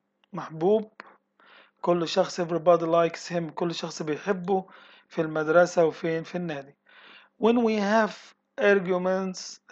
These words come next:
لما يكون إحنا بنتجادل، you seem to be really، you really need to be grown up person. يبقى أنت شخص إيه؟ childish.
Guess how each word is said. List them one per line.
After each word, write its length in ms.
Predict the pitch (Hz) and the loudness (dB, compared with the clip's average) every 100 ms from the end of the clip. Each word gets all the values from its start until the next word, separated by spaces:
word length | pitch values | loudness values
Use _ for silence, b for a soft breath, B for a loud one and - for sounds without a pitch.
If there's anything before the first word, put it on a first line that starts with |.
| - | -16
لما 140 | 185 160 | -6 -6
يكون 600 | 147 190 180 160 151 - _ _ _ _ | -4 -6 -6 -8 -12 -18 _ _ _ _
إحنا 520 | 190 175 175 160 139 _ _ B B B B _ | -12 -8 -6 -6 -8 _ _ B B B B _
بنتجادل، 800 | 180 151 160 151 175 190 208 208 | -4 -2 -2 0 2 4 4 2
you 260 | 190 185 | 0 -2
seem 400 | 175 - 196 190 | -4 -6 -6 -6
to 200 | 185 - | -6 -8
be 200 | 160 185 175 | -6 -2 0
really، 720 | 175 175 175 175 175 180 - _ _ _ _ _ _ b b b b _ | 0 0 0 0 -2 -6 -14 _ _ _ _ _ _ b b b b _
you 200 | 185 156 | -2 0
really 300 | 160 175 170 | 2 2 0
need 380 | 165 165 185 220 - | -4 -6 -4 -6 -4
to 100 | 202 | -4
be 220 | 151 175 | -4 -6
grown 680 | 160 147 147 160 175 185 175 | -6 -6 -4 2 2 2 0
up 280 | 170 170 _ | -2 -4 _
person. 520 | 196 165 - 147 131 _ _ _ _ _ _ _ _ _ _ _ _ _ _ _ _ _ _ _ _ | 0 0 -2 -12 -14 _ _ _ _ _ _ _ _ _ _ _ _ _ _ _ _ _ _ _ _
يبقى 300 | 180 170 170 | -4 0 0
أنت 220 | 175 170 | 0 -4
شخص 400 | 156 185 170 - | -4 -2 -2 -4
إيه؟ 340 | 170 165 170 - b b b b b - - | -4 -2 -4 -8 b b b b b -20 -4
childish. 960 | - 180 180 156 143 139 - - - | 2 8 8 6 -2 -8 -12 -20 -20